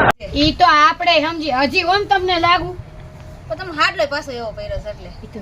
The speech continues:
Speaker 1: વેચવા આવું ને એટલે, બાકી મારા ઘરે તો હું સોલ્ટી પહેરીને જ ફરું.
Speaker 2: સોલ્ટી? ઈ શું કહેવાય?
Speaker 1: તમને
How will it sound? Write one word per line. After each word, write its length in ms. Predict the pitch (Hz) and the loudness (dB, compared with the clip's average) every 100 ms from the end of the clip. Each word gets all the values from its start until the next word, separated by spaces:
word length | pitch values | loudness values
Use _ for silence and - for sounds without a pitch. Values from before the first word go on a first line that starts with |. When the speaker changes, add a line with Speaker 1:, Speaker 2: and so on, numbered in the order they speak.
| 190 | -8
Speaker 1:
વેચવા 360 | 226 - 226 | -8 -8 -6
આવું 180 | 247 233 | -4 -6
ને 60 | 202 | -10
એટલે, 200 | 208 - 214 | -14 -14 -12
બાકી 240 | 208 202 | -10 -6
મારા 220 | 240 240 | -2 -2
ઘરે 140 | 220 247 | -2 -4
તો 80 | 247 | -4
હું 100 | 240 | -2
સોલ્ટી 340 | 294 302 - 233 | 2 2 0 0
પહેરીને 380 | 269 277 247 208 | 2 2 0 -6
જ 40 | - | -6
ફરું. 180 | 240 - - - - - - - - | -8 -8 -14 -16 -16 -16 -16 -16 -14
Speaker 2:
સોલ્ટી? 380 | 240 247 262 311 - - | -12 -12 -12 -12 -12 -10
ઈ 140 | 277 359 | -6 -6
શું 160 | 427 294 | -6 -8
કહેવાય? 260 | 226 190 - - - - - - - - - - - | -6 -6 -10 -14 -14 -14 -12 -12 -12 -12 -12 -12 -10
Speaker 1:
તમને 220 | 269 294 | -4 -4